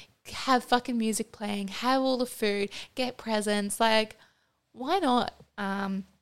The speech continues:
if you wanna just have it, like, every other day of the year, how many days during the year are you having to really just, like, get around and celebrate and have a good time and play games all day or whatever it is you guys do?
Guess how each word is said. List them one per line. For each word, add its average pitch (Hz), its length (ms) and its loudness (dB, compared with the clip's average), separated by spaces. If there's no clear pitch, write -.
if 262 160 -2
you 269 140 0
wanna 311 200 0
just 277 320 -4
have 240 300 -2
it, 240 140 -4
like, 226 220 -4
every 220 280 0
other 202 180 0
day 202 280 0
of 202 80 -6
the 208 80 -4
year, 196 420 -4
how 294 120 -2
many 339 180 -2
days 254 380 0
during 233 160 -2
the 226 80 -4
year 220 160 -2
are 220 60 -2
you 220 140 -2
having 220 300 -4
to 220 80 -6
really 214 320 -4
just, 214 220 -4
like, 208 340 -6
get 214 180 0
around 214 220 -2
and 208 100 -4
celebrate 196 560 -2
and 185 120 -8
have 196 140 -8
a - 20 -10
good 202 160 -6
time 190 380 -12
and 180 120 -16
play 196 160 -10
games 196 300 -6
all 175 100 -6
day 175 160 -8
or 180 100 -8
whatever 196 280 -4
it 190 80 -8
is 196 120 -8
you 196 100 -12
guys 202 240 -4
do? 202 220 -6